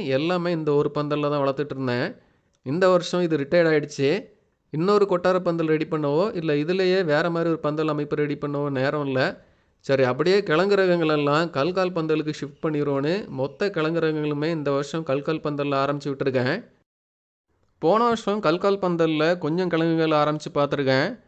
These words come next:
ஏர் பொட்டேட்டோல மிரட்டலான ஒரு அறுவடை எடுத்தது எல்லாமே கல்கால் பந்தல்ல தான். இந்த தடவை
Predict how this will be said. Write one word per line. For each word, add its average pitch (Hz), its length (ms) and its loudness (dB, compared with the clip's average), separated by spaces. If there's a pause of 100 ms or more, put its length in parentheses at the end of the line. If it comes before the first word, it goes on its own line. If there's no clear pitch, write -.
(380)
ஏர் 165 300 2
பொட்டேட்டோல 175 520 0 (120)
மிரட்டலான 156 600 -2
ஒரு 147 120 0
அறுவடை 147 280 2
எடுத்தது 147 320 -2
எல்லாமே 135 340 -2
கல்கால் 143 400 -4
பந்தல்ல 135 400 0
தான். 120 240 0 (720)
இந்த 170 220 2
தடவை 180 300 6